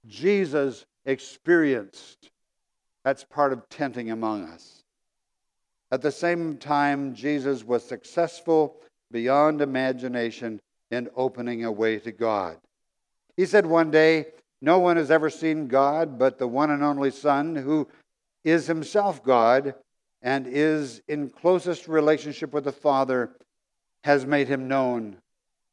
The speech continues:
He said, "Anyone who has seen me has seen the Father."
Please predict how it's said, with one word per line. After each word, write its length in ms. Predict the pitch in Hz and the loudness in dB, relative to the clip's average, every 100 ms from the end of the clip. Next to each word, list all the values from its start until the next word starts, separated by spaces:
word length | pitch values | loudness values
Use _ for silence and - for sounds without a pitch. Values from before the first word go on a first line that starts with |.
| _ _ _ - | _ _ _ -4
He 100 | 156 | 0
said, 200 | 160 143 | 0 2
"Anyone 480 | 165 185 170 165 | -2 0 2 2
who 180 | 156 160 | 2 2
has 120 | 151 - | 0 0
seen 340 | 175 160 151 | -2 -2 0
me 440 | 160 160 143 - _ _ _ 139 | 0 0 0 -4 _ _ _ 0
has 200 | 139 - | 0 0
seen 440 | 160 156 143 120 _ - | 0 0 0 -6 _ -4
the 120 | 135 | -4
Father." 680 | - 147 135 131 117 107 | 0 2 4 4 2 -2